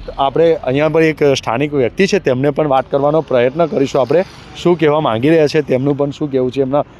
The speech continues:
લગભગ પરિયન છે અને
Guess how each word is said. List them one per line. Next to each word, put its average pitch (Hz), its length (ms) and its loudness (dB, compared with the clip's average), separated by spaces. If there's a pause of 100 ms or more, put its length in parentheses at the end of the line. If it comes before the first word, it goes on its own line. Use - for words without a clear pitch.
(140)
લગભગ 120 480 -2 (1400)
પરિયન 139 380 0
છે 143 180 0
અને 139 600 2